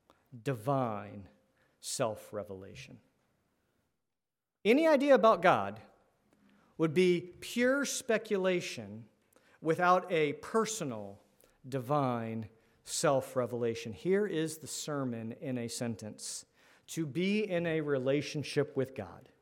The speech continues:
we need God to reveal himself to us. God's word reveals God so you can relate to God. God's word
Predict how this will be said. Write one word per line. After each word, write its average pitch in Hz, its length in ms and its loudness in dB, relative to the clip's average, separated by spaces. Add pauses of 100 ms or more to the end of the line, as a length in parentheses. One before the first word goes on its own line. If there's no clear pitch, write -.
(540)
we 170 500 2
need 170 440 0
God 135 460 2
to 127 200 -6
reveal 123 580 -2
himself 110 640 -8
to - 160 -12
us. - 420 -16 (3500)
God's 185 340 8
word 156 420 4 (680)
reveals 143 840 2
God 101 440 -2 (440)
so - 280 2
you 120 540 0 (180)
can 120 200 -4
relate 110 440 -4
to - 80 -8
God. 87 360 -12 (1500)
God's 175 340 6
word 185 360 6